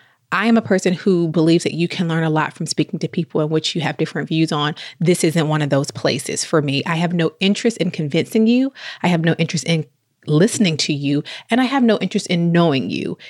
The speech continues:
if you do not believe that this was an example of white supremacy, or if you don't believe that white supremacy is a real thing. Um, so I'm gonna take this precious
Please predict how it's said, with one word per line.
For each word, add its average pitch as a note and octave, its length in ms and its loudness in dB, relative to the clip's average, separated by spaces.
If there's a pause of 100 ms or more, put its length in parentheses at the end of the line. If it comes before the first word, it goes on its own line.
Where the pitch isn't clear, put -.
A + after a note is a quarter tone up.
(120)
if F3 160 0
you G3 380 4
do F3+ 140 2
not D#3+ 440 -2 (220)
believe D#3 640 2
that D3 500 -2
this E3+ 220 0
was E3 100 4
an D#3 100 0
example D3+ 360 -2
of - 120 -6
white - 180 -4
supremacy, D3+ 500 -6
or D#3+ 140 2
if D3+ 120 -4
you E3 60 4
don't C#3 240 2
believe D3 240 2
that - 160 -4
white - 160 -2
supremacy D3 460 -2
is D#3+ 200 0
a D3+ 80 2
real - 240 -4
thing. - 400 -8 (720)
Um, E3+ 480 -2 (920)
so F#3 640 2 (960)
I'm G#3 80 2
gonna B3+ 80 6
take B3 220 0
this G3+ 180 0 (180)
precious A3 340 0